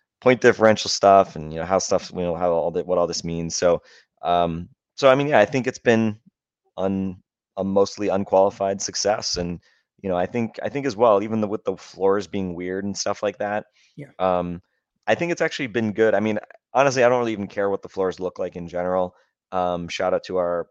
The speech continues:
Speaker 1: big ass highlighter court in Milwaukee. Uh,
Speaker 2: It's better than that
Speaker 1: but
Speaker 2: red court in Miami.
Speaker 1: Yeah, I know. Uh, yeah, these Bowser's Castle,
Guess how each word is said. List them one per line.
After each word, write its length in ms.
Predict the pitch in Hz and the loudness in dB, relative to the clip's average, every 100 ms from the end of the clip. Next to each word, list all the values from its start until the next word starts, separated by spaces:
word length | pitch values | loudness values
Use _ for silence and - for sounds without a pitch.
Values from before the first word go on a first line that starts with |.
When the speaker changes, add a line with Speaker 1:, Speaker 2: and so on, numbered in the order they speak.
| _ | _
Speaker 1:
big 140 | - 95 | -6 -4
ass 200 | 87 - | -4 -6
highlighter 480 | 90 87 87 85 82 | -6 -4 -4 -6 -6
court 340 | - 87 85 | -6 -4 -4
in 100 | 90 | -8
Milwaukee. 520 | 87 85 82 - 90 82 _ _ _ - | -8 -6 -6 -8 -14 -16 _ _ _ -4
Uh, 300 | 90 90 170 | 0 0 0
Speaker 2:
It's 60 | 170 | -2
better 180 | 220 220 | 0 4
than 120 | 214 | 4
that 180 | 208 202 | 2 0
Speaker 1:
but 20 | |
Speaker 2:
red 180 | 202 214 | 0 2
court 200 | 214 208 | 2 2
in 60 | 196 | 2
Miami. 520 | 190 196 220 147 147 _ | -2 -2 -2 -4 -6 _
Speaker 1:
Yeah, 280 | 120 120 120 | -2 4 6
I 100 | 104 | 6
know. 360 | 104 101 92 - 101 | 4 0 -2 -6 -4
Uh, 340 | 95 95 95 | 0 2 2
yeah, 140 | 110 110 | 2 0
these 160 | 110 | -2
Bowser's 460 | 90 107 120 123 - | 0 2 2 0 -8
Castle, 680 | 101 92 - 120 110 110 | -4 -4 -2 -2 -2 -4